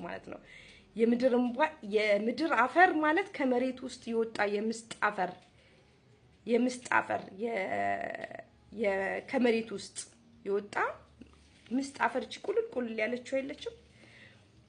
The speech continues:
እሷ የአፈሯን ማለት ነው። እንደዚህ ቡጭቅ አድርጋችሁ፣ ከዛ ግራዋ ጨፍጭፋችሁ፣ እ፣ እንደገና ደግሞ ነጭ ባህር ዛፍ አንድ ላይ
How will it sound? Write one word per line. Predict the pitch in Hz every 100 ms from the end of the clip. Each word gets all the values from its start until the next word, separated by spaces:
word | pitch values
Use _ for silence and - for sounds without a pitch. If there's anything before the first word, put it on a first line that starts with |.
| -
እሷ | 247 - 240 - -
የአፈሯን | 214 202 - - 214 220 202 185 185
ማለት | 180 185 190
ነው። | 180
እንደዚህ | 208 202 202
ቡጭቅ | 214 - -
አድርጋችሁ፣ | 170 180 185 - - _ _ - -
ከዛ | 247 277 240
ግራዋ | - 269 233 180 - - _ -
ጨፍጭፋችሁ፣ | - - - 104 - - - - - - - - - - _ -
እ፣ | 214 240 262 277
እንደገና | 247 240 240 233
ደግሞ | 254 294
ነጭ | 247 233 - 214
ባህር | 214 220 208
ዛፍ | 175 175 - - _ - - _ _ _ _ - _ _ _ - - -
አንድ | 240 262 240
ላይ | 214